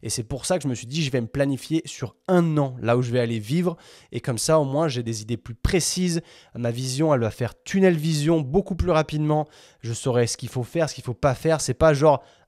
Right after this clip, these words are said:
ah bah, semaine pro, je vais aller à San Francisco. Alors, c'est excitant aussi de la jouer comme ça. C'est quand vraiment t'es blindé.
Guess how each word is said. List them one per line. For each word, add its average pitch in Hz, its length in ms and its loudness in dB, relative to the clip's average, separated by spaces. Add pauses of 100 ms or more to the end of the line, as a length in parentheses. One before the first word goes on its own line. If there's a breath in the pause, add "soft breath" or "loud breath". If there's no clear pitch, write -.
ah 220 100 4
bah, 180 240 8
semaine 151 220 0
pro, 214 180 6
je 135 100 0
vais 127 120 2
aller 123 180 2
à 117 60 2
San 127 120 -4
Francisco. 123 400 -6 (280 loud breath)
Alors, 104 140 -4
c'est - 200 -4
excitant 160 440 2
aussi 147 200 0
de 131 60 -2
la 120 60 2
jouer 113 140 -2
comme 107 140 -4
ça. 180 240 -4 (420)
C'est - 120 -6
quand 143 120 0
vraiment 160 240 2
t'es 151 120 -2
blindé. 127 360 -2